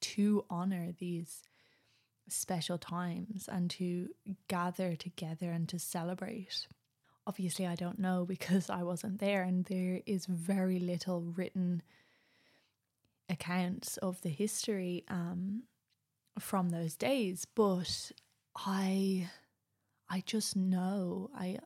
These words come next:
there's something in me that knows, mm, that the people of those times would have been so connected to the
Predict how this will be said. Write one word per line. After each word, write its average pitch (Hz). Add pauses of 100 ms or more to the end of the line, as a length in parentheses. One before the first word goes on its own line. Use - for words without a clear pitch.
(140)
there's 180
something 214
in 190
me 185
that 165
knows, 180 (1200)
mm, 196
that 190
the 196
people 214
of 190
those 175
times 190 (240)
would 208
have 208
been 214
so 185
connected 175
to 180 (100)
the 170